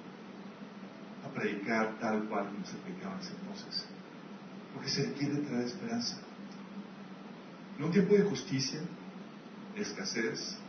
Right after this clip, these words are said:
enfermedad, maldad, muerte. ¿Quién de aquí no está cansado,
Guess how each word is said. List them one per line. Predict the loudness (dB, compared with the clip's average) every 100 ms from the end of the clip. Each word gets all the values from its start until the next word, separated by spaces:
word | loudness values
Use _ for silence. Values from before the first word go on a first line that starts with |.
| -12 -12 -12 -12 -8
enfermedad, | -6 0 4 4 6 4 4 -2 -10 -10 -12 -10 -10 -4
maldad, | -2 2 2 0 -2 -8 -10 -12 -12 -12 -10 0
muerte. | 4 4 2 -4 -6 -8 -12 -12 -12 -12 -12 -10 -10 -10 -12 -12 -10 -2
¿Quién | 0
de | 2
aquí | 0
no |
está | 0 0
cansado, | 4 6 6